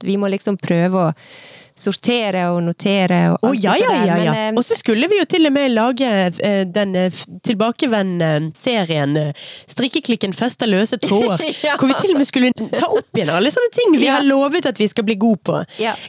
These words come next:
Speaker 2: Hvor ikke, vi glemte til og med spalten der.
Speaker 1: Nei, ja, nei, altså, det, vi der, der er ikke vi så gode, altså.
Speaker 2: Nei, vi er ikke så gode.
Speaker 1: Men, eh, mi, eh, strikkeliste, jeg kan jo si at jeg har jo begynt å strikke på denne her Oslo-lua,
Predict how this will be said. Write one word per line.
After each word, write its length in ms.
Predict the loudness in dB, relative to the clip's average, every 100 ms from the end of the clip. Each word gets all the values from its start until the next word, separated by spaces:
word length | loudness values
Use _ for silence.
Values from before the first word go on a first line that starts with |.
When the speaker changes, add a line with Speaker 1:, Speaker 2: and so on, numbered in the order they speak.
| -4
Speaker 2:
Hvor 140 | -2
ikke, 160 | -2 -2
vi 100 | -2
glemte 340 | 0 0 0 0
til 160 | 2
og 60 | 2
med 100 | 2
spalten 600 | 0 0 0 -2 -4 0
der. 160 | 2 2
Speaker 1:
Nei, 360 | 0 -2 -4 -2
ja, 200 | -2 -2 -2
nei, 180 | -2 -2
altså, 200 | -4 -4
det, 160 | -2 -2 -2 -2
vi 160 | -2 -4 -6 -18 -4
der, 140 | -4 -2
der 260 | -2 0
er 40 | -2
ikke 160 | -2 -2
vi 80 | -2
så 120 | 0
gode, 300 | 2 2 2
altså. 160 | 2 2
Speaker 2:
Nei, 80 | 4
vi 80 | 4
er 80 |
ikke 140 | 2 -2
så 120 | -2
gode. 200 | -4 -6 -10 -6
Speaker 1:
Men, 220 | -2 0
eh, 120 | -2 0
mi, 220 | 0 0 0
eh, 260 | 2 2 0
strikkeliste, 960 | -2 -8 -4 -2 0 0 0 0 -2 -2
jeg 140 | -4
kan 160 | -2 -2
jo 60 | -2
si 140 | 0
at 220 | 0 0 -2
jeg 100 | -2
har 100 | 2
jo 120 | 2 2
begynt 300 | 2 2 0
å 80 | -2
strikke 400 | 0 -4 -2 -2
på 180 | 0 0
denne 180 | 2 2
her 260 | 2 0 0 -4
Oslo-lua, 640 | -4 0 4 4 4